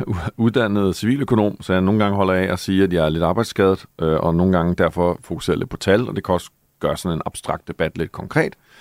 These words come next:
Så jeg har taget et tal med, og det er enoghalvfems. Enoghalvfems procent af alle de solceller, der er sat op i Europa over de seneste fem år, de er produceret i Kina. Øhm,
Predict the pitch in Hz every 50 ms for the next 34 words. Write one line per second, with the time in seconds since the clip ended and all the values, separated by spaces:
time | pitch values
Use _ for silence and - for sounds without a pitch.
0 | - - - _ _ _ 104 104 101 - 95 82 76 98 - - - 120 131 131
1 | 127 135 - - 85 - 90 - 101 101 101 98 87 78 - 135 - - - -
2 | - - _ _ _ _ - - _ _ _ _ _ _ _ 127 139 139 127 117
3 | 107 - 110 107 - - - - 113 98 - - 82 85 82 87 82 87 85 -
4 | - - 104 104 110 - 120 113 101 98 90 82 80 85 - - 87 80 78 82
5 | - - - 80 78 76 90 104 104 120 113 101 90 85 85 85 - - 80 78
6 | 78 80 - 80 - - 123 117 107 92 92 85 92 - - 87 - - - -
7 | - - 71 - - - 73 - - - 110 120 127 139 131 - _ _ _ _
8 | _ _ _ _ _ _ _ _ _ _ _ _ _ - 82 82 82 80 80 78
9 | 78 76 76 78 -